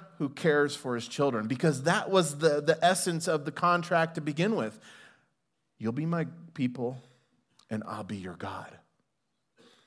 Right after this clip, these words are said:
I'll be your father, you'll be my children.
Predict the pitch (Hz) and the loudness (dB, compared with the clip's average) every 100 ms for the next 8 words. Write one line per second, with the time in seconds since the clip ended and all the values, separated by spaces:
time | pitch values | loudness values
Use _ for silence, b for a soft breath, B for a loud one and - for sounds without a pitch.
0 | b b _ _ _ _ 107 110 131 143 | b b _ _ _ _ -6 -2 0 0
1 | 139 110 104 104 101 90 104 98 92 - | 2 0 0 -2 -6 -6 -6 -6 -6 -8
2 | 104 85 82 | -10 -10 -14